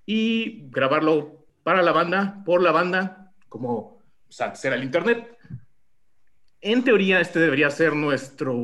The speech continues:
nuestra segunda temporada, pero, este,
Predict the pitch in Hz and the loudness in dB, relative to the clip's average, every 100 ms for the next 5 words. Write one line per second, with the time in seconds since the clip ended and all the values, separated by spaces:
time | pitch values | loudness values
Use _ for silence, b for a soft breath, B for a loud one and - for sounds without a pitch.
0 | 110 98 85 - - _ _ _ - - | -6 -10 -14 -16 -20 _ _ _ -20 -20
1 | - 139 - 151 - 160 143 208 269 196 | -8 -8 -4 -4 -2 -4 0 0 0 0
2 | 170 160 151 165 262 - - _ 190 202 | 0 0 2 2 0 -4 -16 _ 0 2
3 | 202 196 214 - - - - - - - | 2 0 -2 -6 -12 -18 -20 -20 -20 -20
4 | - | -20